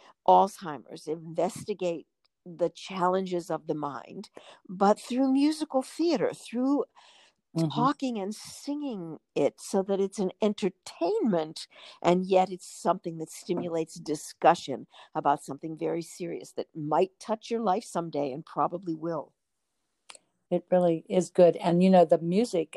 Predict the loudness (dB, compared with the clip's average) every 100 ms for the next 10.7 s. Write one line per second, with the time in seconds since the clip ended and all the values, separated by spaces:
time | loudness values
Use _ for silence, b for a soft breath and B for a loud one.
0 | -2 -2 -2 -4 -4 -2 -6 -6 -10 _
1 | _ _ _ _ _ _ _ -10 4 6
2 | 8 10 8 8 4 4 -4 -8 -18 -20
3 | 0 2 2 0 0 -2 -2 _ _ -20
4 | -16 -16 -18 _ _ _ _ _ 2 2
5 | 0 -14 -20 _ _ _ _ _ _ -6
6 | -2 -2 -4 -6 4 4 6 2 -2 -6
7 | -4 -6 -4 -8 -8 -4 -4 -4 -6 -8
8 | -18 -20 _ b b -4 -4 -4 _ -12
9 | -10 -14 -8 -6 -6 -6 -6 -2 -2 -2
10 | -6 -6 -8 -10 -14 -12 -12